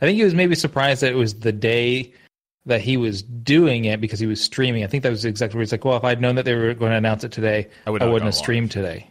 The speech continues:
Speaker 1: Right, right. And so that was the only real, uh, questionable thing around. I mean, he knew it was coming, but he didn't know when, essentially.
Speaker 2: Yep.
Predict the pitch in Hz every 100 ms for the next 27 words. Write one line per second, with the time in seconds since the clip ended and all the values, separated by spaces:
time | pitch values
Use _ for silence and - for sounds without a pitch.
0 | - 120 101 101 98 120 117 135 123 -
1 | - 127 131 147 151 139 123 - 127 120
2 | 110 113 120 117 117 113 107 104 98 -
3 | - _ - 98 - - 127 117 110 104
4 | 101 98 101 98 95 101 101 98 - -
5 | _ 143 139 151 156 202 135 - 113 110
6 | 104 117 107 101 95 101 104 113 110 131
7 | 120 127 117 - 101